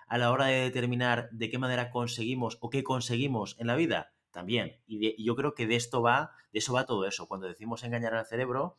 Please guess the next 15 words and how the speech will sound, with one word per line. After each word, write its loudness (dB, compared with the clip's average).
lo -8
que -4
estamos -8
diciendo -4
es 0
que -10
si -12
tú -2
eres -4
capaz -2
de -8
conseguir -8
un -8
rendimiento -8
cien, -4